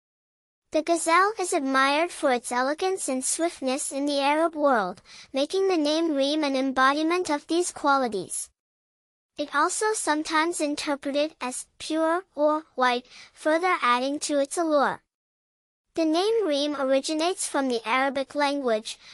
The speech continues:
where it symbolizes the grace and beauty of a white antelope or gazelle.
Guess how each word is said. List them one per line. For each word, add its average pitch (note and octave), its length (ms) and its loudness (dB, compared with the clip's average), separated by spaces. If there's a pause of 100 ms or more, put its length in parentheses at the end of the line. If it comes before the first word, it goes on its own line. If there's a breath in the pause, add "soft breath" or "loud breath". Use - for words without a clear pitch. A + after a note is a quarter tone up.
(120)
where C#4+ 160 2
it D4 140 0
symbolizes F4+ 840 2
the C#4 120 -4
grace B3+ 540 0
and C4 200 -4
beauty D#4 440 -2
of A#3+ 120 -6
a G#3+ 80 0
white B3+ 420 0
antelope D#4 680 0
or C4+ 160 0
gazelle. C#4 540 0